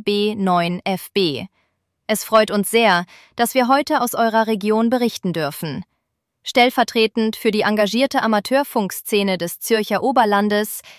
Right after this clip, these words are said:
senden wir euch ein herzliches Dankeschön für euren Einsatz und eure Leidenschaft für unser gemeinsames Hobby. Gemeinsam werfen wir nun einen Blick auf die aktuelle Sonnenaktivität, die D-X-Bedingungen der kommenden Tage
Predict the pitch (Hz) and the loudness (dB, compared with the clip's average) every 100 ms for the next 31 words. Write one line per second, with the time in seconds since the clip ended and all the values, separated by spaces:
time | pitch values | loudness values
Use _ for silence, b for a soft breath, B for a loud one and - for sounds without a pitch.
0 | B B - 269 330 311 285 254 269 - | B B 2 2 2 0 0 2 0 -2
1 | 247 247 302 - 302 277 - 208 208 208 | -2 0 -2 -2 -4 -4 0 0 0 -4
2 | - 202 202 220 185 190 190 196 214 233 | -2 -2 -2 -2 0 0 0 0 0 2
3 | 240 240 - - 233 240 240 233 233 262 | 2 0 -6 -6 -2 0 2 2 2 2
4 | 233 - 208 - - 220 202 196 185 190 | 0 0 -2 -2 -6 -4 -2 -2 0 0
5 | 185 190 190 180 - 190 160 143 180 - | 0 0 0 -2 -2 -2 -2 -4 -10 -14
6 | _ _ _ _ _ _ _ _ 220 214 | _ _ _ _ _ _ _ _ 2 4
7 | 233 277 285 277 262 262 277 262 240 254 | 4 2 2 2 2 2 2 2 4 2
8 | 294 302 262 254 240 294 - 254 - - | 0 0 0 2 2 0 -2 -6 -4 -4
9 | 247 - 277 254 247 202 220 214 180 - | -4 -2 -2 0 0 2 2 2 -2 -4
10 | 202 180 170 208 175 180 - B B B | -6 -6 -4 0 0 -2 -8 B B B
11 | B 220 180 214 240 262 - - 226 240 | B -2 2 2 2 -2 -4 -4 0 2
12 | 240 233 233 226 208 233 233 220 214 220 | 2 2 2 0 0 2 2 0 -2 2
13 | 226 233 247 254 | 2 4 2 0